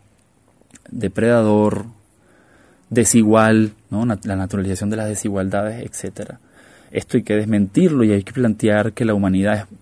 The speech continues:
otra cosa, es un conjunto muy complejo de, de diversidades,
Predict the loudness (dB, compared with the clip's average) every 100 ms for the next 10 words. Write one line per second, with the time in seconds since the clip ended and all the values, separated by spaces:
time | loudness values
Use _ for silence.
0 | -8 -6 -2 -2 0 0 -2 -6 -8 -12
1 | -6 -2 -2 -2 0 0 2 2 2 2
2 | 0 0 -2 -4 -2 -2 -2 -6 -4 -4
3 | -4 -6 -12 _ -20 -20 -20 _ _ _
4 | -6 -4 -2 -2 -2 -2 0 2 2 0
5 | -4 -10 -12